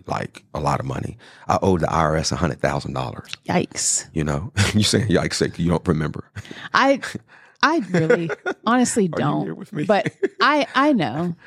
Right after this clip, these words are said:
Speaker 1: Okay.
Speaker 2: But I don't let, like I said, we just, I, I, I don't,
Speaker 1: <laughs> It's like,
Speaker 2: it's
Speaker 1: yikes,
Speaker 2: in one
Speaker 1: like you're
Speaker 2: ear and
Speaker 1: listening
Speaker 2: out
Speaker 1: to a
Speaker 2: the other.
Speaker 1: story.
Speaker 2: I'm like, "Yikes, we really did that? Yeah, we did."
Speaker 1: Yeah, I owed
Speaker 2: But,
Speaker 1: the,
Speaker 2: yeah.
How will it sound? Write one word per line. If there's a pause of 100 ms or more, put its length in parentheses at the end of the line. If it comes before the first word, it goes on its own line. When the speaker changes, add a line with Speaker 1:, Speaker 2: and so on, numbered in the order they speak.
(200)
Speaker 1:
Okay. (100)
Speaker 2:
But
I
don't
let,
like
I
said,
we
just, (220)
I,
I,
I
don't,
Speaker 1:
<laughs> (100)
It's
like,
Speaker 2:
it's
Speaker 1:
yikes,
Speaker 2:
in
one
Speaker 1:
like
you're
Speaker 2:
ear
and
Speaker 1:
listening
Speaker 2:
out
Speaker 1:
to
a
Speaker 2:
the
other.
Speaker 1:
story.
Speaker 2:
I'm
like,
"Yikes,
we
really
did
that?
Yeah,
we
did."
Speaker 1:
Yeah,
I
owed
Speaker 2:
But, (120)
Speaker 1:
the,
Speaker 2:
yeah.